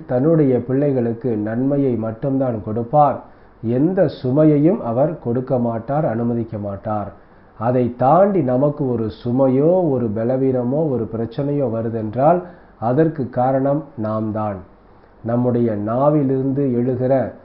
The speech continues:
சாபமான வார்த்தைகள் தான், நாம் கடவுளுக்கு எதிராக செய்கிற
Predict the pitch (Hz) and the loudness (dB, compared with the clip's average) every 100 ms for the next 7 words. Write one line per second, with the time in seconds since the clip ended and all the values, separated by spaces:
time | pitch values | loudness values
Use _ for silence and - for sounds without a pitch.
0 | - - - - - 139 151 147 139 135 | -20 -20 -20 -16 0 2 4 4 4 2
1 | 107 110 135 151 135 113 107 107 107 95 | 0 0 0 0 -2 -4 -4 -4 -4 -6
2 | - - _ - - 113 123 139 151 131 | -14 -20 _ -20 -10 -2 2 4 2 0
3 | 117 139 147 151 156 123 123 135 131 127 | 0 2 4 2 0 -2 -2 0 0 0
4 | 120 - 123 123 123 | -4 -4 -4 -2 -2